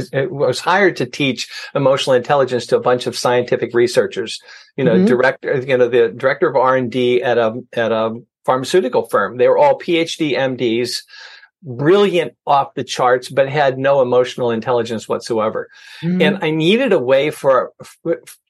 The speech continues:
Speaker 1: to open the conversation, to get them to at least say, you know, emotions are important, and that, you know, recognizing that somebody who is frustrated is not the same as, you know, treated the same as somebody who's, who's angry.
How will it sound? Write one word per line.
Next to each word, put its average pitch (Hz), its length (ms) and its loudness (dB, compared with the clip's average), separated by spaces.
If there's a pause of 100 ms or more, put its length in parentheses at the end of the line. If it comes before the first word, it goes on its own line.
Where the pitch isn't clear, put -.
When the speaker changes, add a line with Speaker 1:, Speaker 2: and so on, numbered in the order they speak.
(160)
Speaker 1:
to - 120 -2
open 165 360 2
the 139 80 2
conversation, 139 840 0
to 117 100 2
get 147 180 -2
them 131 180 0
to 120 220 2
at 123 100 0
least 151 540 -4
say, 131 380 2
you 127 120 0
know, 117 260 2
emotions 131 520 -2
are 127 140 4
important, 127 520 0
and 123 200 2
that, 123 240 2 (300)
you 170 80 2
know, 139 100 4
recognizing 143 640 0
that - 80 -4
somebody 143 420 2
who 143 120 0
is 120 140 2
frustrated 135 540 2
is 131 120 0
not 147 160 0
the 160 80 -2
same 139 380 2 (120)
as, 127 300 0
you 139 160 -4
know, 123 120 -12
treated 180 380 2
the 123 80 0
same 127 300 0
as 143 100 -6
somebody 131 420 2
who's, 127 340 0 (320)
who's 131 400 2
angry. 160 560 0